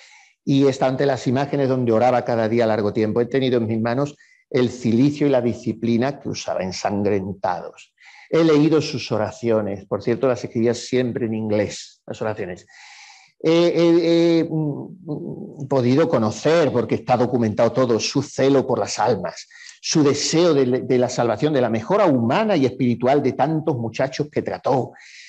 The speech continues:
de, de religiosas que dirigió espiritualmente, de, de cómo su figura era, era nítida en medio de la curia.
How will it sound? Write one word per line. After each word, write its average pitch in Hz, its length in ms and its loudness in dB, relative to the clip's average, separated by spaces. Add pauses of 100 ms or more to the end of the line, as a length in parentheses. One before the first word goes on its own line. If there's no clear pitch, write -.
(100)
de, 151 440 2
de 131 180 2
religiosas 123 640 0
que - 120 -4
dirigió 120 360 0
espiritualmente, 120 800 0
de, 110 140 2
de 110 160 0
cómo 220 220 0
su 180 180 -2
figura 143 480 2
era, 170 340 2 (580)
era 202 240 4
nítida 175 640 4
en 113 120 0
medio 127 320 2
de 120 140 2
la 113 180 0
curia. 107 640 0